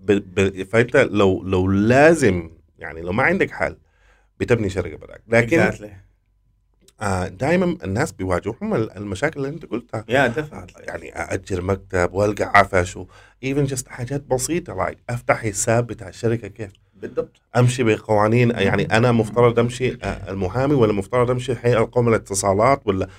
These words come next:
Speaker 1: مفترض أمشي وين
Speaker 2: Yeah,
Speaker 1: عشان
Speaker 2: yeah, yeah.
Speaker 1: أفتح الشركة حقي؟
Speaker 2: Exactly.
Speaker 1: حاجات بسيطة، لا،
Speaker 2: صح.
Speaker 1: يعني هي بالنسبة لنا بسيطة عشان عديناها.
Speaker 2: Yeah, yeah, yeah.
Speaker 1: لكن مذكر أول مرة
Speaker 2: ياخد
Speaker 1: لما
Speaker 2: نفسك في محل
Speaker 1: بالضبط.
Speaker 2: ال-، <laughs> الستارت اب ده.
Speaker 1: تخيل.
Speaker 2: اللي عايز يبدأ، يبدأ مؤسسة أو يبدأ، يبدأ شركة أو يبدأ بزنس.
Speaker 1: أيوة.
Speaker 2: م-،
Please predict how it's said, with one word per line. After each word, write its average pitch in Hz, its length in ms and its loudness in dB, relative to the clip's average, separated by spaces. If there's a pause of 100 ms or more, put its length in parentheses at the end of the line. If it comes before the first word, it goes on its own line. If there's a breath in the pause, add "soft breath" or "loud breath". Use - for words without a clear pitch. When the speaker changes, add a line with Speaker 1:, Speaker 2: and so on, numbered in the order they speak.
(140 soft breath)
Speaker 1:
مفترض 113 280 2
أمشي 117 360 4
وين 135 160 2
Speaker 2:
Yeah, - 40 4
Speaker 1:
عشان 101 240 0
Speaker 2:
yeah, 98 120 -2
yeah. - 40 -2
Speaker 1:
أفتح 101 260 0
الشركة 98 420 -8
حقي؟ 95 220 -18
Speaker 2:
Exactly. 98 340 -6
Speaker 1:
حاجات 160 260 -4
بسيطة، 143 500 -2
لا، 139 80 0
Speaker 2:
صح. - 160 -6
Speaker 1:
يعني 127 320 0
هي 226 160 0 (100)
بالنسبة 160 440 6
لنا 156 140 2
بسيطة 170 280 -2
عشان 113 200 -2
عديناها. 107 640 2
Speaker 2:
Yeah, 117 320 2
yeah, - 200 -20
yeah. 98 180 -10 (180)
Speaker 1:
لكن 104 220 2
مذكر 131 400 8
أول 147 220 10
مرة 135 120 8
Speaker 2:
ياخد 123 160 8
Speaker 1:
لما - 160 8
Speaker 2:
نفسك 190 340 6
في 165 160 4
محل 143 180 4
Speaker 1:
بالضبط. 131 180 8
Speaker 2:
ال-، 131 340 2
<laughs> 143 100 4
الستارت 165 440 8
اب 151 140 4
ده. 156 120 6
Speaker 1:
تخيل. 190 400 0
Speaker 2:
اللي 139 120 4
عايز 151 300 8
يبدأ، 175 480 6 (240 soft breath)
يبدأ 143 320 4
مؤسسة 120 440 4
أو 104 60 4
يبدأ، 113 220 2
يبدأ 123 200 0
شركة 120 300 2
أو 101 60 2
يبدأ 117 200 2
بزنس. 117 480 -4 (120)
Speaker 1:
أيوة. 101 320 -12
Speaker 2:
م-، 101 120 -8